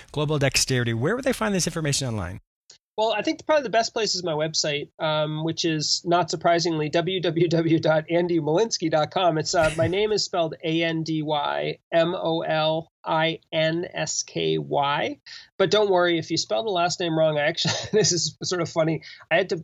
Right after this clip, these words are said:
Speaker 2: I had to buy the domains names or whatever you call them of the
Speaker 1: Uh-huh.
Speaker 2: two, two most common misspellings of my name because
Speaker 1: Oh, goodness.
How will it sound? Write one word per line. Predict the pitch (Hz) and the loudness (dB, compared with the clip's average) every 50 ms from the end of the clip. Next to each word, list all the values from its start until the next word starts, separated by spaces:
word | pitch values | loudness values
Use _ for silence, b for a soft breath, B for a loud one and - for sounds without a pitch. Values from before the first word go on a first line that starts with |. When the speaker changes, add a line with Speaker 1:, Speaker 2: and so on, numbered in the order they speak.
| - 175 | -4 -2
Speaker 2:
I | 160 | -2
had | 165 160 | 0 0
to | 180 | 0
buy | 160 160 165 160 151 | 0 2 2 2 2
the | 143 | 0
domains | 131 123 - 147 143 147 156 160 165 170 175 170 165 - - - - | -4 -6 -4 -4 -2 -2 0 0 0 0 -2 -2 -4 -8 -10 -10 -6
names | 151 151 156 160 160 165 170 175 165 | -4 -2 -2 0 0 0 -2 -2 -2
or | 156 | -2
whatever | 147 147 139 156 | -4 -4 -4 -4
you | 151 - | -2 0
call | - 160 156 151 | 2 2 2 2
them | 151 151 151 | 0 -2 -2
of | 147 135 - | -4 -4 -4
the | 147 143 | -2 0
Speaker 1:
Uh-huh. | 98 92 104 135 180 | 2 2 0 0 -2
Speaker 2:
two, | 202 196 190 165 | -4 -8 -6 -6
two | - - 220 | -4 -2 0
most | 202 196 196 180 - - | 2 2 2 2 0 -2
common | - 180 180 160 156 151 147 147 | -2 -2 0 0 0 0 0 0
misspellings | 165 156 - - - 151 139 139 139 143 139 135 - | 2 2 2 2 2 2 0 0 0 -4 -6 -6 -8
of | 139 123 151 | -8 -6 -4
my | 139 139 139 | -4 -2 0
name | 143 143 147 156 147 | 0 2 2 2 2
because | 135 151 156 - - 202 - - | 0 0 0 2 2 2 2 2
Speaker 1:
Oh, | - | 2
goodness. | - 139 123 131 135 | 0 2 2 2 2